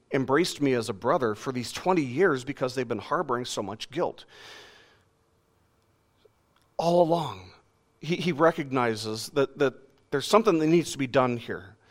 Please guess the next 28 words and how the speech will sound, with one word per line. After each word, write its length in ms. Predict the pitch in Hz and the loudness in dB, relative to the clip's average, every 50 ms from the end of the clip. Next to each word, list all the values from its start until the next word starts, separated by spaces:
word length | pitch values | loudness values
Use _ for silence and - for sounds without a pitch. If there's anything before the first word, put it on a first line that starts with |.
| - - - - - - - - | -20 -20 -20 -20 -20 -20 -10 0
He 100 | - 202 | 2 6
recognizes 920 | 170 190 196 196 - 180 151 139 151 147 139 139 135 131 135 131 131 127 | 8 10 8 8 8 2 2 4 4 6 6 4 4 2 -4 -4 -4 -2
that 120 | 135 156 | -2 0
his 140 | 139 160 147 | 0 0 -2
brothers 760 | 117 120 151 165 190 185 175 151 135 127 127 120 120 - - - - - - | 0 4 6 6 8 8 6 4 4 0 -2 -4 -6 -8 -10 -12 -14 -6 2
aren't 260 | - 160 185 214 226 | 4 6 6 8 8
understanding 1000 | 208 185 170 165 151 - - - - 156 147 147 147 143 131 120 113 110 104 101 - _ _ - - - - - - - _ _ - _ - | 8 8 8 4 2 0 -2 0 2 4 4 4 4 4 2 2 0 -2 -6 -8 -12 _ _ -20 -20 -20 -20 -20 -20 -20 _ _ -20 _ 4
the 100 | - 156 | 4 4
lengths 720 | 135 127 127 151 165 185 185 165 127 - - - - - | 4 6 6 6 8 8 8 6 4 0 -10 -8 -6 0
and, 180 | 165 143 143 - | 0 0 2 4
and, 160 | 156 147 139 | 2 2 2
and 400 | 139 151 151 139 120 - 127 - - | 2 2 0 0 -2 -6 -10 0 6
depths 600 | 180 170 175 - - - - - - - - - - _ _ _ _ _ _ _ - | 6 6 6 6 0 -4 -8 -6 -6 -6 -6 -8 -10 _ _ _ _ _ _ _ 0
of 100 | 156 147 | 0 2
the 80 | 156 | 2
forgiveness 720 | 143 - 151 147 123 139 156 151 151 160 143 127 - - - | -2 -2 -2 -2 0 2 2 4 4 4 2 2 0 -4 -2
that 180 | - 143 135 135 | 2 0 0 0
he 240 | - - 151 147 147 | 0 -2 -2 -2 -2
had 340 | - 147 131 127 120 127 - | 0 0 2 2 2 0 -2
extended 600 | 139 117 - - - 143 139 135 127 123 113 - | -6 -6 -6 -4 2 2 2 4 2 -4 -6 -6
to 200 | - - 123 120 | -8 -6 -6 -6
them. 360 | 110 113 101 95 98 95 92 _ _ _ _ _ _ _ _ _ _ _ _ _ _ _ _ _ _ _ _ _ - | -6 -6 -8 -8 -12 -16 -20 _ _ _ _ _ _ _ _ _ _ _ _ _ _ _ _ _ _ _ _ _ -2
And 100 | 160 160 | 0 2
so 140 | - 185 | 4 4
their 120 | 156 147 131 | 6 4 4
fellowship 680 | - - 156 156 151 147 139 - - 127 117 107 - - - | 4 6 6 8 8 8 4 4 0 0 0 0 -2 -12 -16
for 100 | - 135 | -16 -14
twenty 440 | - - - 160 160 170 165 143 | -12 -4 0 2 2 2 2 0